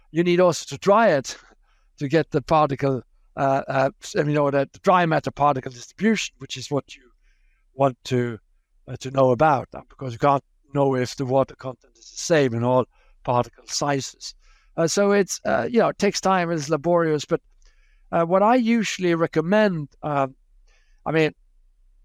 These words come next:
I, I, if you don't have the equipment, you don't have the equipment, and if the, if there's,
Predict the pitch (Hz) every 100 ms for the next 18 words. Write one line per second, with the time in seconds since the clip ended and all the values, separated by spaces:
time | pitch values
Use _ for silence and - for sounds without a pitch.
0 | _ - 220 - - 147 160 302 240 214
1 | 262 240 226 220 180 - 247 165 139 143
2 | 170 156 175 147 143 - 196 147 139 160
3 | 165 151 196 196 156 175 -